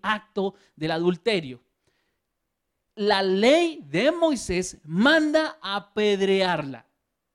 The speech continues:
sentenciarla a muerte por lapidación. ¿Tú qué dices?". Y el siguiente versículo nos habla de algo muy importante que vamos a notar y luego lo vamos a tratar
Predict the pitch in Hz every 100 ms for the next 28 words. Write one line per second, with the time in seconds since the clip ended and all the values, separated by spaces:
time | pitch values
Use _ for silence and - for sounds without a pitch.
0 | _ _ _ _ - 151 143 139 139 -
1 | 214 254 277 285 196 208 254 247 - 202
2 | 196 _ _ 170 175 165 - 170 151 -
3 | 220 175 131 - _ _ _ _ 262 240
4 | 226 - _ _ _ - 175 175 196 220
5 | 349 - - - _ _ _ _ _ _
6 | _ _ _ _ _ - 247 240 269 349
7 | 359 294 240 269 - 262 262 220 190 233
8 | 226 247 208 185 196 196 196 277 277 208
9 | 190 202 214 214 175 190 214 202 175 180
10 | 262 226 180 185 180 151 151 170 175 135
11 | 131 160 160